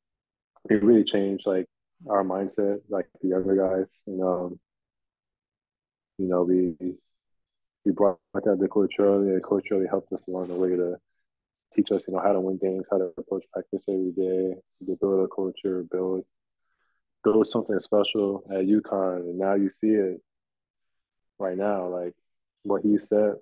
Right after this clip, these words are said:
with that foundation and how we helped some of the other guys like Jordan, Adama, and Andre, and now they're emerging as superstars.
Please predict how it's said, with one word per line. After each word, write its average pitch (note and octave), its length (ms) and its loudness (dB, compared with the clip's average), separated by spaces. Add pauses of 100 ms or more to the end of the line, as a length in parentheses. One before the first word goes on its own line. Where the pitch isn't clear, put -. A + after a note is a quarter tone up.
with G#2 120 -8
that G2 160 0
foundation F#2+ 520 -2
and F#2 180 -8 (140)
how G2+ 160 4
we G#2+ 180 6
helped G2+ 340 2 (640)
some G#2+ 120 -2
of F#2+ 60 0
the F#2+ 80 0
other F#2 200 0
guys - 100 -8
like F2+ 140 -6
Jordan, F#2 400 -2
Adama, F2+ 400 -2
and F2+ 80 -6
Andre, F#2 520 -2 (120)
and F2+ 160 -10
now F#2+ 220 4
they're G2 320 2 (600)
emerging F#2 380 0
as F#2 200 -8
superstars. F2+ 560 -4